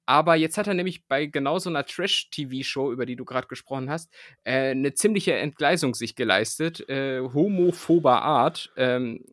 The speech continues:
indem er quasi, ja, halt einfach voll, voll ausgerastet ist. Ha-, weiß nicht, hast du das mitbekommen?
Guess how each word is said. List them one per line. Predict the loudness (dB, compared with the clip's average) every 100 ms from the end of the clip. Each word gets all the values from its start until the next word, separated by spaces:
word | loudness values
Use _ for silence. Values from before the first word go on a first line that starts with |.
| -10
indem | -4 -2 0 2
er | 2
quasi, | 0 -2 -2 -2 -2 -4 -6 _ _ _ -10
ja, | -4 -2 -2 -6 _ _ -6
halt | -2 0
einfach | 2 0 -2
voll, | 0 -2
voll | 0 -2
ausgerastet | -2 -4 -4 -4 -6
ist. | -10 -6
Ha-, | -8 -6
weiß | -4 0
nicht, | 0
hast | 2
du |
das | -2
mitbekommen? | -4 -10 -10 -10